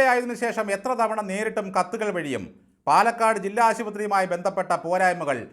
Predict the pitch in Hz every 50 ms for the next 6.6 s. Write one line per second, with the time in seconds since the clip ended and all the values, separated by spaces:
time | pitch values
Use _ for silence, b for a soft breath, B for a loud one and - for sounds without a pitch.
0 | - _ _ 160 165 175 180 170 165 156 147 135 123 - - - 147 143 151 165
1 | 151 120 123 113 113 101 107 101 98 95 113 143 180 - - _ _ _ _ _
2 | _ _ _ _ _ _ _ _ _ _ _ _ _ _ _ _ - 165 190 226
3 | 254 240 240 202 190 214 240 233 247 240 240 220 208 208 208 214 214 226 220 208
4 | 196 185 180 202 202 202 196 196 185 165 170 156 156 156 151 139 135 123 113 104
5 | 104 117 143 165 - - - _ _ _ _ _ _ _ _ _ - 151 180 214
6 | 254 254 262 262 262 247 240 196 214 208 247